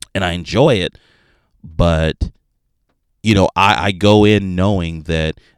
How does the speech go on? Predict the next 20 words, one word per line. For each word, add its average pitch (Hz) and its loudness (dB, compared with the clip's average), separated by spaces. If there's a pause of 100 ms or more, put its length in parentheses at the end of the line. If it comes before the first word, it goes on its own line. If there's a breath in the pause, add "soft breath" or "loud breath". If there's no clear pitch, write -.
there's 78 -6
a 85 -4
limitation. 85 -6
There's 78 -6
something 90 -10
that, 80 -8 (300 loud breath)
you 78 -10
know, 78 -4 (100)
if - -6 (440)
it's 95 -8
broken 87 -2
down 82 -6
into 82 -8
the 85 -8
three 90 -8
parts, 87 -6
which 78 -12
is 80 -10
Xbox, 78 -10
PlayStation, 82 -14